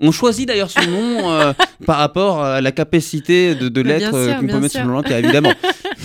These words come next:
Speaker 2: Non, mais évidemment, euh, évidemment que j'ai envie de faire, euh, un Olympia un, un jour dans ma vie, en, en tant que Elan.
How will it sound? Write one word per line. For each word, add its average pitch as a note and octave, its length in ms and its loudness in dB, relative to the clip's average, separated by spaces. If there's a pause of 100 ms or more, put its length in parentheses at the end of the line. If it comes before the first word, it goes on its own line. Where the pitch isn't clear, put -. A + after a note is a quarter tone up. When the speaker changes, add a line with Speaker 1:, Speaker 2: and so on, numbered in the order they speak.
(480)
Speaker 2:
Non, D4 200 -4
mais G#3 160 -6
évidemment, A3 580 -6
euh, G3+ 60 -6
évidemment F#3+ 420 -12
que G#3 60 -14
j'ai F#3+ 60 -16
envie F#3 140 -16
de - 60 -20
faire, G3+ 200 -12
euh, F3+ 80 -14 (340)
un F#3+ 120 -10
Olympia G3 520 -10
un, F3+ 260 -14
un F#3+ 120 -14
jour F#3 260 -16
dans F3+ 140 -14
ma F3 120 -12
vie, A3 280 -14 (360)
en, F3+ 100 -14
en F3 260 -12
tant F3+ 180 -14
que F3+ 200 -16
Elan. F3+ 440 -12